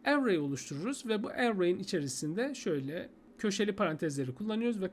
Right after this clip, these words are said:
kaç eleman olacağını yazıyoruz. Altı elemanlık bir serim var diyorum. Nedir bu diyor?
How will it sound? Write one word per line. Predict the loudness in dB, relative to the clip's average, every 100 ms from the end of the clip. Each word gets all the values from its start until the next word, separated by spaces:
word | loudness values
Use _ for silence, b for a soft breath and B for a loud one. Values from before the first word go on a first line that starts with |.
| -4
kaç | -2 0 -4 0
eleman | 2 2 0 -2
olacağını | 2 2 2 -2
yazıyoruz. | -4 -6 -10 -12 -14 -18 -14 0
Altı | 0 2 2
elemanlık | 2 0 0 -2 0
bir | 0 -2 -4 -18
serim | -8 2 4 6 2
var | -2 -6
diyorum. | -8 -10 -4
Nedir | 2 4 2
bu | 0 0
diyor? | 0